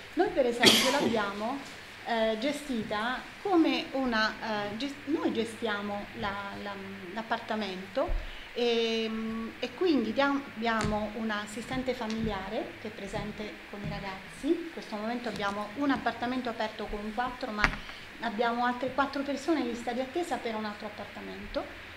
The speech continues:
E durante il giorno però organizziamo tante attività per loro, tra le quali c'è anche il laboratorio di ceramica, e abbiamo scoperto,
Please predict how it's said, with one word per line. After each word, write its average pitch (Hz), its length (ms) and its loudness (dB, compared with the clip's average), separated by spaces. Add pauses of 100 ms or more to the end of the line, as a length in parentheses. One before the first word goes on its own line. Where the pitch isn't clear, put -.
(380)
E 262 240 8
durante 359 380 6
il 339 80 6
giorno 285 300 4
però 311 160 4
organizziamo 254 680 2
tante 208 440 0
attività 262 540 -4
per 208 180 -4
loro, 196 300 -4 (320)
tra 277 140 6
le 330 140 4
quali 285 300 6
c'è - 160 -2
anche 320 300 6
il 269 60 0
laboratorio 214 600 0
di 208 100 -8
ceramica, 208 580 -6 (300)
e 254 60 0
abbiamo 370 340 2
scoperto, 240 1000 0